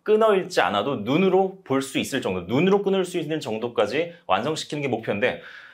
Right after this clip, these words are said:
보시는 것처럼 문장이 짧지 않습니다. 지금 세 문장으로 보이지만 실제로 이게 지문 안으로 들어가게 되면 거의 한 네 문장, 다섯 문장까지도 되는 문장이기 때문에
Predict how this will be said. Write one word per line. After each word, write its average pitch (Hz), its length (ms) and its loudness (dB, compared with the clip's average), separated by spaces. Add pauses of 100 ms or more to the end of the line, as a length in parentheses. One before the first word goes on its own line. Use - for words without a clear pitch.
보시는 - 240 2
것처럼 196 220 2
문장이 160 320 2
짧지 190 340 4
않습니다. 107 440 0
지금 156 200 -2
세 185 160 -4
문장으로 208 520 4
보이지만 123 400 0
실제로 175 520 2
이게 120 160 -2
지문 170 340 2
안으로 127 300 2
들어가게 135 320 4
되면 123 160 -2
거의 123 160 0
한 107 80 -2
네 101 140 4
문장, 170 340 2
다섯 117 220 -4
문장까지도 156 480 0
되는 120 240 -4
문장이기 101 420 -2
때문에 92 400 -6